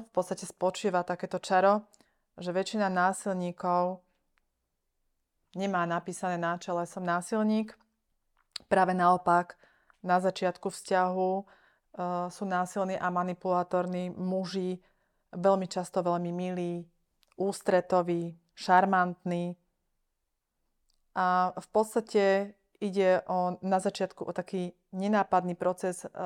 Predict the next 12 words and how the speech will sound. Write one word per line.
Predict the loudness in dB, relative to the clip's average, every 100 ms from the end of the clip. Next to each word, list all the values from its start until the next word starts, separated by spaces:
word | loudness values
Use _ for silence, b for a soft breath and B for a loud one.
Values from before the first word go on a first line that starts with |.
| -4 -2 -4
zbližovania, | -6 -8 -2 0 0 0 -2 -2 -4
eh, | -8 -20 -20 _ _ _ -8 -4 -4 -4
vďaka | -2 -2 -2
ktorému | -4 2 2 2 -2
sa | -2 -2
teda | 0 4 4 4
podarí | 2 2 2 0
vtiahnuť | -4 -2 0 0 -4 -2
ženu | -2 0 0 -2 -6
do | -4 0 2 2 -2 -4 -12 _ _
takého | -10 -8 -6
začarovaného | -4 -2 0 2 2 0 -2 -4